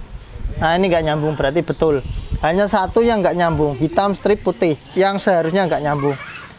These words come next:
Tapi ini hitam strip merah yang dari spool harusnya kan nyambung. Entah itu hambatannya berapa, harus nyambung. Kalau misal lemah, dia nyambung, cuma nyambungnya itu ada hambatannya. Nah,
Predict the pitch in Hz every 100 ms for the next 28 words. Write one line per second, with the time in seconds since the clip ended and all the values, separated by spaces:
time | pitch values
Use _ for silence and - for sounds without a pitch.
0 | - 185 233 262 214 196 226 220 208 226
1 | 220 233 247 208 185 202 180 175 175 180
2 | 196 202 202 165 160 165 190 226 214 156
3 | 147 170 156 139 - - - - 165 165
4 | 190 196 196 170 160 165 175 175 180 202
5 | 196 139 156 151 185 185 190 170 160 -
6 | - - - - 180 196 233 247 240 -
7 | - - - - - - - - - 202
8 | 233 247 240 247 226 202 - 220 247 240
9 | 185 165 226 220 220 226 214 175 185 202
10 | 208 226 226 175 - 170 151 - 139 147
11 | 143 120 120 - - - - - - 147